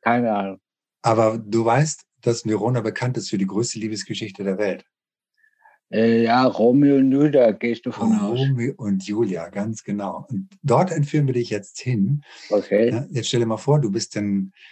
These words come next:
Speaker 2: kommst gerade in Verona an und dann
Speaker 1: Okay.
Speaker 2: gehst du dann in die City, in die, auf den Marktplatz und vom Marktplatz aus gehen, sind so kleine Gässchen, die führen dann quasi in die Innenstadt hinein. Und
Speaker 1: Ja.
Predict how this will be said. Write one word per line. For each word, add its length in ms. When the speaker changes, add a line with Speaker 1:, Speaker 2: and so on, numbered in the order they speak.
Speaker 2:
kommst 280
gerade 220
in 120
Verona 360
an 260
und 100
dann 240
Speaker 1:
Okay. 460
Speaker 2:
gehst 240
du 40
dann 180
in 100
die 160
City, 340
in 140
die, 160
auf 60
den 100
Marktplatz 580
und 120
vom 260
Marktplatz 440
aus 280
gehen, 160
sind 180
so 120
kleine 320
Gässchen, 420
die 280
führen 260
dann 140
quasi 260
in 240
die 140
Innenstadt 580
hinein. 500
Und 160
Speaker 1:
Ja. 160